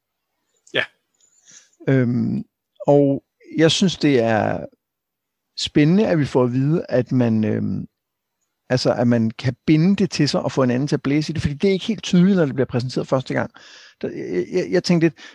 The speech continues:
Speaker 2: "Nå, okay, men det bliver nok ikke det store problem, <laughs> hvis man dør af at blæse i det." Så hvordan, altså, hvordan skal det helt præcis virke? Øhm, og,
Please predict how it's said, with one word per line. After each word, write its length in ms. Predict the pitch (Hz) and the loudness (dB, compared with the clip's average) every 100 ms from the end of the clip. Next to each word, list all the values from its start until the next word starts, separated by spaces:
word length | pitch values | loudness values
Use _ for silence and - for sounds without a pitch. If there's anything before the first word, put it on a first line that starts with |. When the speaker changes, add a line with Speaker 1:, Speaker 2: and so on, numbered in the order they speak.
| - | -2
Speaker 2:
"Nå, 100 | 151 | 0
okay, 160 | 165 165 | 2 2
men 120 | 160 | 0
det 260 | 131 170 170 | 2 2 2
bliver 120 | 175 147 | 0 0
nok 160 | 165 | 0
ikke 120 | 175 | -2
det 100 | 156 | -4
store 240 | - 160 156 | -2 -2 -2
problem, 360 | 143 175 165 147 | 0 0 0 0
<laughs> 40 | |
hvis 200 | 165 - | 0 0
man 160 | 135 120 - | -4 -6 4
dør 200 | 180 - | 4 6
af 120 | 147 | 2
at 140 | 127 170 | 0 -2
blæse 360 | 127 151 - | -2 -2 -2
i 20 | |
det." 120 | 139 - _ - - | -6 -6 _ -18 -16
Så 100 | - | -14
hvordan, 300 | - 135 160 - _ | -2 0 0 -6 _
altså, 180 | 127 120 - | -4 -4 -6
hvordan 200 | - 143 | -2 -2
skal 140 | - 160 | 0 -2
det 80 | 147 | -2
helt 140 | 180 | -2
præcis 320 | 135 160 143 | -6 -6 -4
virke? 380 | 151 165 196 190 - _ _ _ _ _ _ _ _ _ _ _ _ _ _ _ _ | 0 2 2 -2 -6 _ _ _ _ _ _ _ _ _ _ _ _ _ _ _ _
Øhm, 400 | 131 123 113 104 - _ _ - | 0 0 0 -4 -8 _ _ -6
og, 180 | 123 | -6